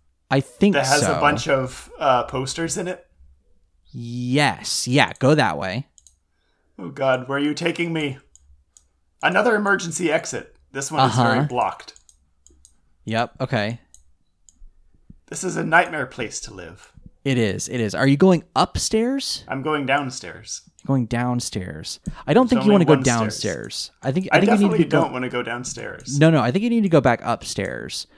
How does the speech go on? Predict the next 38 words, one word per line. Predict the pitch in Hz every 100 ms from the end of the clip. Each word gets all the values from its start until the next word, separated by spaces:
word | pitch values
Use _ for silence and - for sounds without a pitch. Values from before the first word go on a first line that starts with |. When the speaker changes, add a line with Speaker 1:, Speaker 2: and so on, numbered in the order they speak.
| _
Speaker 2:
There | 165
Speaker 1:
Try | 156
Speaker 2:
is | 214
Speaker 1:
going | 254
Speaker 2:
no | 202
Speaker 1:
right. | 123
Speaker 2:
upstairs. | 113 113 101 104 98 117 - - _ _ -
Speaker 1:
Try, | 156
I | 160
would, | 165 165 143
I | 151 165
mean, | 175 147
back | 151 -
to | 165
the, | 113 127
where | 131
the | 113
desk | 113 110 -
is. | 98 -
Try | -
going | 190 240 120
right | 104 104 -
from | - 95
the | 87
desk. | - - - - - _ - _ _ _ _ _ _
When | 139 156
you | 165
get | 185 220
to | -
the | 185
porn | 165 - - 202 190 156
room, | 123 104 104
you | 113 120
know | 123 135
you're | 131 123
close. | - 127 95 80 - - -
<laughs> | - - - - _ - - _ _ _ -
Speaker 2:
No. | 269 302 311 185 123 117 131